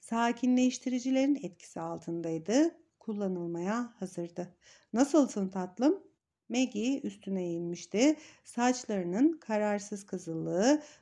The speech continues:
kırışıklıkların çokluğu. Yuvalarından fırlamış gözleri onu bir gece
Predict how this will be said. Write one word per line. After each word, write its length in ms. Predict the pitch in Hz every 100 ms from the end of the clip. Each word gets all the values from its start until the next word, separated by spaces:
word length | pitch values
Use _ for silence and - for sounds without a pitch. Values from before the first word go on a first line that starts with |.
| _
kırışıklıkların 1200 | - 240 226 - 196 180 170 - 170 196 269 302
çokluğu. 640 | - 180 156 - 175 170 175 _ - _
Yuvalarından 760 | 208 233 254 269 277 294 311 302
fırlamış 480 | 226 185 165 170 -
gözleri 720 | 220 247 208 180 185 285 302 - _
onu 440 | - 240 214 185 -
bir 200 | 262 285
gece 680 | 254 170 170 208 277 285